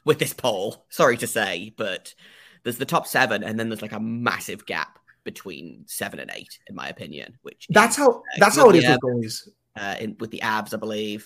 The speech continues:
Speaker 1: Philip Gust-, Gustafsson with the Wild, Stuart Skinner with the Oilers, Sergei Bobrovsky coming in at eleventh somehow, uh, Jacob Markstrom, Jeremy Swayman, and, uh, Carter Hart, 'cause I guess you have to, they, I guess they ran out of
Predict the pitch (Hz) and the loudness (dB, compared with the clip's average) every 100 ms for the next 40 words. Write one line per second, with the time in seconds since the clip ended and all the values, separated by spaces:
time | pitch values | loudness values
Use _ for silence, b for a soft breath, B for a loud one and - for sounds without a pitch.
0 | _ - 139 123 - - 113 - 113 110 | _ -4 -2 -2 -6 -10 -18 -8 -8 -8
1 | 113 - 107 95 107 127 127 127 131 127 | -10 -8 -6 -6 -4 2 2 2 -2 -4
2 | 120 - - 139 120 - 104 107 104 90 | -6 -16 -6 -4 -4 -6 -4 -2 -4 -8
3 | - 117 120 117 113 104 - 117 110 101 | -6 -4 -2 -2 -4 -6 -6 -6 -6 -8
4 | 107 104 - 107 107 104 104 104 104 - | -8 -8 -12 -14 -8 -8 -6 -8 -8 -10
5 | 95 - 104 98 110 120 120 - 127 117 | -12 -12 -12 -10 -4 -4 -4 -6 -4 -4
6 | 117 113 117 b b b b b - 107 | 0 2 2 b b b b b -4 -4
7 | 92 90 73 - _ - 131 - 117 107 | -4 -6 -8 -12 _ -4 -2 0 2 2
8 | - 113 104 104 120 107 107 104 101 95 | -2 -2 -2 0 0 0 -2 -8 -8 -10
9 | 98 101 101 98 90 104 - 107 98 - | -12 -10 -10 -10 -12 -14 -12 -10 -10 -4
10 | - 123 107 104 95 90 - - 110 107 | 0 2 0 -4 -6 -10 -16 -16 -14 -10
11 | 98 - - 104 - - - 87 60 57 | -10 -10 -14 -14 -14 -16 -14 -12 -12 -14
12 | - - 101 - 110 120 - 120 123 120 | -12 -10 -8 -6 -6 -6 -6 -6 -2 -2
13 | 120 127 | -2 -4